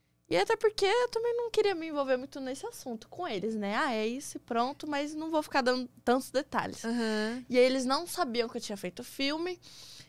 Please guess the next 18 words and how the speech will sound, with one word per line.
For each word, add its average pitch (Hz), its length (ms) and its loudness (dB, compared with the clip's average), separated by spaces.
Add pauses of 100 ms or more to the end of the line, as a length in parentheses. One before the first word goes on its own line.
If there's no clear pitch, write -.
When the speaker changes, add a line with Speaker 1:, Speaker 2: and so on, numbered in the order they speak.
(100)
Speaker 1:
E 269 380 2
chegou, 277 680 4
né, 269 320 2 (100)
no, 208 720 0 (640)
na 220 160 0
verdade, 202 380 2
assim, 190 320 -4 (100)
é, 185 400 2 (640)
uma 208 160 2
pessoa 262 800 4 (340)
vazou 220 440 4
o 277 40 -2
vídeo 214 580 -4
no 233 140 -2
trabalho 226 440 0
da 220 80 -4
minha 240 180 -4
mãe. 190 240 -6